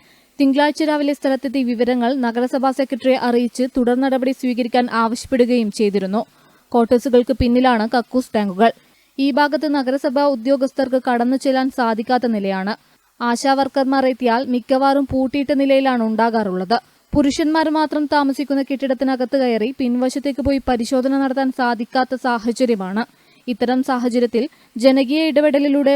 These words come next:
മാലിന്യത്തിന്റെ ഉറവിടം കണ്ടെത്തിയത് അഭിനന്ദനീയമാണെന്നും കെട്ടിടത്തിലെ താമസക്കാരോട് ഒഴിഞ്ഞുപോകാൻ ആവശ്യപ്പെടുകയും കെട്ടിട ഉടമയെ കണ്ടെത്തി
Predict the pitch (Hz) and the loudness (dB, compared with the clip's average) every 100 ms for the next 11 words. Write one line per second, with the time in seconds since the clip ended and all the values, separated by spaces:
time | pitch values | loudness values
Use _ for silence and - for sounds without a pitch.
0 | 254 240 247 254 262 277 262 262 247 240 | 2 0 0 0 0 0 0 2 2 2
1 | 254 269 269 269 247 269 247 - 226 233 | 2 0 0 0 0 0 0 0 0 0
2 | 254 254 262 269 269 240 226 202 254 - | 0 0 0 0 0 0 0 -2 -6 -12
3 | _ _ 285 240 262 262 269 262 254 240 | _ _ -4 0 0 2 0 2 0 0
4 | 262 269 262 269 269 262 240 247 247 247 | -2 -2 0 2 2 4 4 2 2 2
5 | 262 262 254 226 226 254 247 262 220 220 | 2 0 0 -2 -2 -4 0 0 0 0
6 | 226 - _ _ - 269 294 311 311 294 | -2 -6 _ _ -2 0 2 4 4 2
7 | 302 294 294 277 285 | 0 0 0 0 -2